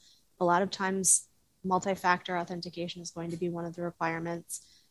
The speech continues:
A staff security training is going to be one of the requirements. And so being able to leverage those and then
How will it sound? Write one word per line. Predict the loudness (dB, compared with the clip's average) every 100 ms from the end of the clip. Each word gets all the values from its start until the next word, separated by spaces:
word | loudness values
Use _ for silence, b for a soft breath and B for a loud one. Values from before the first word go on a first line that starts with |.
| _ 2
A | 4 4 2 0 -2
staff | -2 2 4 6 4 0 -6
security | -2 -2 0 0 2 2
training | 0 -2 -2 -4 -6 -8
is | -8
going | -6 -6
to | -4
be | -4
one | -6 -8
of |
the | -8
requirements. | -10 -10 -4 -2 -2 -6 -8 -10 -12 _ _ _ -14 -6
And | -2 2
so | 2
being | 4 4 4
able | 2 0
to | -2
leverage | 2 2 4 0 -2 -2
those | -2 -2 -4 -2 -4 -6 _ -20 _ -2
and | 2
then | 4 4 4 0